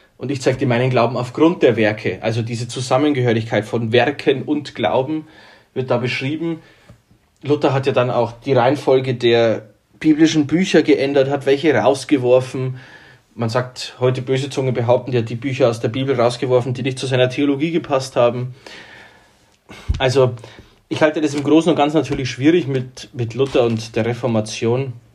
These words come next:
Seien wir uns ehrlich, der ha-, hat tausendfünfhundert Jahre nach jemandem gelebt, hat gesagt, „Ich verstehe den richtig.“ So, ich fasse das jetzt mal ganz grob und platt zusammen und ich sage euch jetzt, wie es geht. Und die Kirche hat das tausendfünfhundert Jahre falsch ausgelegt.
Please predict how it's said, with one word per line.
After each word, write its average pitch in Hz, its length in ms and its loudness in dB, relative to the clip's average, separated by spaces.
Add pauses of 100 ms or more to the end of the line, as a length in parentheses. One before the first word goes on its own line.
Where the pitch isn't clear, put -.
(300)
Seien 143 220 2
wir 147 60 0
uns 135 140 -4
ehrlich, 110 420 0 (220)
der 123 120 2
ha-, 127 200 -2
hat 131 180 -6
tausendfünfhundert 160 760 0
Jahre 127 460 0 (300)
nach 117 220 -2
jemandem 120 340 -2
gelebt, 110 500 -2 (140)
hat 113 120 0
gesagt, 131 280 0
„Ich - 100 -6
verstehe 123 340 0
den 110 160 2
richtig.“ 139 600 -4 (220)
So, 120 220 0
ich 110 80 -6
fasse 113 240 -2
das 120 140 -2
jetzt 110 60 -6
mal 113 100 2
ganz 113 240 0
grob 123 240 0
und 113 120 -4
platt 123 200 0
zusammen 117 500 -4 (200)
und 110 100 -6
ich 127 120 -6
sage 120 180 2
euch 120 160 0
jetzt, 117 180 -4
wie 117 60 -2
es 110 140 -6
geht. 113 280 -2 (300)
Und 117 440 -2
die 127 80 -10
Kirche 143 300 2
hat 120 80 2
das 117 140 -4
tausendfünfhundert 127 640 0
Jahre 101 240 2
falsch 107 280 0
ausgelegt. 104 640 -4